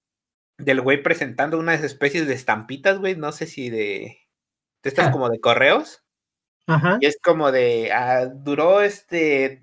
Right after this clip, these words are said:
Speaker 1: doce minutos hablando de lo del metro y todo lo demás presentando sus pinches estampitas. Y, y, y en cierta manera sí, güey, tenemos un presidente que no acepta que está equivocado, güey, que viene con ideas de,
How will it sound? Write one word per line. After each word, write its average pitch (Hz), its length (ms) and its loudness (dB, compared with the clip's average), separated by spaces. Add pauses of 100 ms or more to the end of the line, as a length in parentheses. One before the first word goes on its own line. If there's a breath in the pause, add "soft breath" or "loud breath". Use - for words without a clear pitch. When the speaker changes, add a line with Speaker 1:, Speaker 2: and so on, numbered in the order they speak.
(120)
Speaker 1:
doce 131 680 0
minutos 165 520 -2
hablando 151 420 2
de 147 100 2
lo 131 140 0
del 123 180 -2
metro 156 360 -2
y - 200 -4 (140)
todo 151 220 0
lo 151 100 2
demás 120 540 0
presentando 131 500 -2
sus 123 140 -8
pinches 127 300 -8
estampitas. 107 680 -16 (600)
Y, 127 200 -6
y, 143 380 -8
y 170 40 0
en 170 80 -4
cierta 226 240 0
manera 240 240 0
sí, 277 140 -6
güey, 277 180 -2
tenemos 220 340 -8
un 214 120 -16
presidente 180 580 -6
que 175 100 0
no 143 140 -2
acepta 170 560 0
que 123 440 -2
está 117 180 -8
equivocado, 143 640 0
güey, 165 180 0
que 151 120 -2
viene 139 280 -6
con 120 160 -6
ideas 120 320 -4
de, 117 500 -6